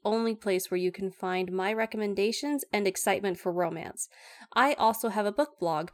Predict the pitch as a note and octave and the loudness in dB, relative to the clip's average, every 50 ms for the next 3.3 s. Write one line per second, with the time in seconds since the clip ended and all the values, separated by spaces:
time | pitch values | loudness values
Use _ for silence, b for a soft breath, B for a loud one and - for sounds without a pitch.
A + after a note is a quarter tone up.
0 | B B B B B - A#3 A#3+ A#3 A#3+ A#3+ - A#3 A#3 A3+ A3 - A3+ A3 A3 | B B B B B 2 2 4 4 2 0 0 -2 -4 -4 -4 -4 -2 -2 0
1 | A3 A3 G#3 - - G#3 G3+ G#3 G#3+ G#3+ A3 A3+ A#3 G#3+ G#3+ - G#3+ G#3+ A#3 A3+ | 0 0 -2 -2 -2 -2 -2 0 0 0 0 0 -2 -2 0 0 0 2 2 0
2 | G#3+ G#3+ - - - _ A3 G#3 G#3 G#3 G#3 F#3+ F#3 G3 G3+ G3+ - - - - | 0 -2 -6 -6 -8 _ -2 0 0 2 4 4 4 4 2 0 -6 -6 2 4
3 | A3+ E3+ F3 F#3 B3+ | 6 6 6 6 6